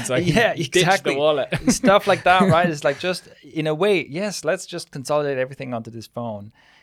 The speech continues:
Speaker 2: But on the other hand, it's
Speaker 1: Mm.
Speaker 2: exactly that kind of, I've also sometimes noticed, it's like, hey, I always have my phone with me now because, and I, I always have a good reason to have it with me.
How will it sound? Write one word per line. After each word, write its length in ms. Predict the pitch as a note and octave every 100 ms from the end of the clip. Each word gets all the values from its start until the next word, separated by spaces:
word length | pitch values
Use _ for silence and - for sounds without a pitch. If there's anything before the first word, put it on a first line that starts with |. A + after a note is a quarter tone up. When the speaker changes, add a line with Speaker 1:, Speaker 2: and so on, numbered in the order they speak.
| _ -
Speaker 2:
But 100 | D3
on 140 | D#3 D3+
the 80 | D#3
other 200 | F3 F#3
hand, 260 | C#3 A#2+ B2+
it's 160 | B2+
Speaker 1:
Mm. 80 | B2
Speaker 2:
exactly 300 | C3+ E3+ F3+
that 120 | C#3+ C#3+
kind 140 | E3
of, 60 | -
I've 100 | B2+
also 180 | D#3 -
sometimes 340 | D#3+ C#3 B2
noticed, 280 | B2 C#3+ B2+
it's 80 | -
like, 160 | A#2 -
hey, 160 | B2 G2+ _ _ _ _ _ _ _ _ _ _ C#3
I 80 | C#3 _ -
always 260 | E3 E3+
have 120 | D3
my 100 | C#3
phone 280 | C3+ D#3 E3+
with 180 | D#3+ D3+
me 80 | E3
now 380 | E3 D3 - - _ _ _ _ -
because, 380 | C3+ C#3 B2+ B2
and 200 | D3+ D#3
I, 140 | D#3
I 100 | C3+ D3
always 160 | G3+
have 100 | G#3
a 40 | D#3+ D3
good 100 | C3
reason 380 | C3 F3 D#3 A#2+
to 60 |
have 140 | C3 C3
it 80 | A#2+
with 500 | B2+ G#3 G#3 G3+
me. 100 | -